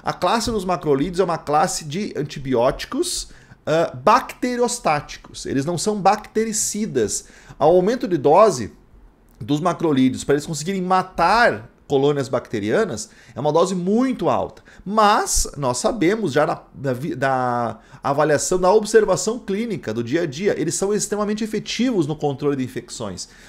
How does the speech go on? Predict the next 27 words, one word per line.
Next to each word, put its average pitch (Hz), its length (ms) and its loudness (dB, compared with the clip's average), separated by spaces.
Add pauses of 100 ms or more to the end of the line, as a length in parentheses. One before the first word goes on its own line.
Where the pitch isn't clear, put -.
mas 127 160 -2
eles 151 280 -2
diminuem 147 680 -2
a 170 160 -2
proliferação, 240 1080 4
o 127 40 -4
crescimento 208 800 -2
bacteriano, 214 580 0 (240)
e 165 80 -4
não 170 340 4 (140)
matam 190 600 0 (120)
as 151 140 -4
bactérias 147 500 0
propriamente 151 480 -4
dito. 101 320 -10 (420)
Então 226 280 4
vamos 208 360 8
para 226 180 6
a 220 40 4
nossa, 208 460 4
para 147 100 -2
o - 20 0
nosso 202 280 2
dossiê 214 720 4
sobre 185 440 2
a 175 60 4
azitromicina. 180 720 -2